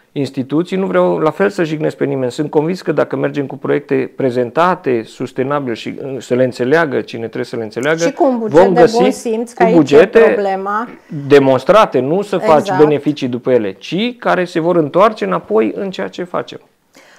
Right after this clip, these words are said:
Speaker 2: Uh, eu, uh, ca și tine, exact cum spuneai, uh, ne implicăm, uh, în tot felul de proiecte. Uh, m-am bucurat foarte mult când am văzut că asociația pe care o conduci are și o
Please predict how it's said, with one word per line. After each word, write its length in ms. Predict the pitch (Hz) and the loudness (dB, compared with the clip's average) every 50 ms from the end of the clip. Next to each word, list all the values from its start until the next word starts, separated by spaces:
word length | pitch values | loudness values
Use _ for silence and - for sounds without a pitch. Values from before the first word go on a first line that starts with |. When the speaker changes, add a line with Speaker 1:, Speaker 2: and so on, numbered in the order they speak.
| _ _ _ | _ _ _
Speaker 2:
Uh, 100 | - 233 233 233 233 233 233 226 226 233 - - 214 - - 262 240 269 285 311 | -4 -2 0 0 0 0 0 -2 -4 -4 -6 -8 -10 -10 -10 -8 -6 -4 -2 -2
eu, 180 | 320 311 302 285 | -2 -4 -4 -4
uh, 340 | 269 254 247 233 226 226 220 | -2 -2 -2 -2 -2 -4 -4
ca 140 | - 254 262 | -4 -4 -4
și 160 | 254 - 254 | -4 -8 -12
tine, 580 | 233 - 247 254 254 254 240 226 220 220 220 220 220 208 | -10 -8 -6 -6 -4 -4 -6 -6 -8 -8 -10 -10 -10 -10
exact 340 | 214 214 214 220 226 226 | -12 -10 -6 -6 -6 -6
cum 120 | 226 226 220 | -8 -12 -12
spuneai, 680 | 214 - - 196 196 202 214 233 247 247 247 233 220 | -12 -14 -16 -14 -12 -10 -8 -8 -6 -6 -6 -8 -8
uh, 400 | 220 214 208 208 208 208 208 208 208 208 | -8 -10 -10 -12 -12 -14 -16 -16 -14 -10
ne 100 | 226 240 | -6 -6
implicăm, 640 | 262 269 254 254 254 247 254 - 262 254 254 240 226 | -4 -6 -6 -8 -10 -8 -4 -2 -2 -2 -2 -2 -6
uh, 300 | 214 208 196 190 190 190 196 202 _ _ _ - | -8 -8 -10 -10 -12 -14 -16 -20 _ _ _ -14
în 220 | 233 226 220 220 | -10 -10 -10 -10
tot 260 | 220 - 226 226 226 | -8 -8 -10 -10 -10
felul 260 | - - 226 226 220 208 | -8 -8 -8 -8 -8 -6
de 140 | 202 208 196 202 | -8 -8 -8 -8
proiecte. 800 | - 202 196 196 208 233 247 - _ - 254 254 254 254 254 254 254 _ _ _ _ _ _ | -8 -8 -6 -6 -6 -8 -8 -10 _ -6 -4 -4 -4 -4 -6 -8 _ _ _ _ _ _ _
Uh, 160 | - 233 233 226 | -4 -2 -2 0
m-am 200 | 233 240 262 277 | 0 0 -2 -2
bucurat 360 | 262 269 269 277 269 269 277 | -2 -2 -2 0 2 2 2
foarte 340 | 269 - 262 262 254 - 262 | 2 2 0 0 0 -2 -4
mult 320 | 247 247 247 247 254 247 - | -2 -2 -2 -2 -2 -4 -4
când 220 | - 247 233 226 | -6 -4 -4 -2
am 120 | 226 226 | -4 -4
văzut 360 | 226 226 226 226 - 240 233 - | -4 -4 -6 -4 -6 -8 -8 -6
că 120 | - - | -4 -2
asociația 920 | 233 226 220 220 - 240 233 233 - - 240 226 226 226 226 - 240 220 | 0 0 0 -2 -4 -8 -8 -8 -8 -6 -6 -4 -6 -6 -6 -4 -4 -4
pe 140 | 220 226 220 | -4 -6 -8
care 320 | 214 - 226 220 214 214 214 | -8 -4 -4 -4 -2 -2 -4
o 80 | 214 | -6
conduci 640 | 214 214 - 226 214 220 208 226 226 226 226 - - | -6 -6 -8 -8 -8 -6 -6 -8 -8 -8 -10 -10 -10
are 340 | 220 214 208 214 214 220 208 | -8 -6 -6 -6 -6 -8 -10
și 300 | 202 - - - 220 220 | -10 -12 -14 -12 -8 -8
o 100 | 208 | -6